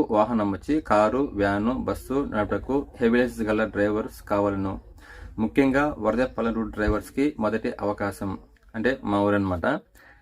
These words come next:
శ్రీ సిటీ to వరదపాలెంకి మీకు బస్సులు వేస్తారు కదా, కంపెనీ బస్సులు, అవి డ్రైవ్ చేయాల్సి ఉంటుంది అనమాట. మూడు షిఫ్ట్లు కలవు,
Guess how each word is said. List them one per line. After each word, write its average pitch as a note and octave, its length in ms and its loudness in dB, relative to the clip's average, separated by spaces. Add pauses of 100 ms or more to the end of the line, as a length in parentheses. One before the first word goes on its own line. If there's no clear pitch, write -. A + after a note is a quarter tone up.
(160)
శ్రీ C#3+ 200 0
సిటీ C#3+ 260 4
to D3+ 80 8 (140)
వరదపాలెంకి A#2 640 2 (240)
మీకు G#2+ 220 0 (260)
బస్సులు G#2+ 200 2
వేస్తారు A2 240 -2
కదా, G#2 160 0
కంపెనీ G#2 220 -2
బస్సులు, A#2 240 -2 (240)
అవి G#2+ 200 2 (180)
డ్రైవ్ G#2 220 2
చేయాల్సి G#2 280 0
ఉంటుంది G2 200 -4
అనమాట. G2 220 -2 (360)
మూడు B2 160 4
షిఫ్ట్లు B2+ 320 -4
కలవు, A#2+ 260 4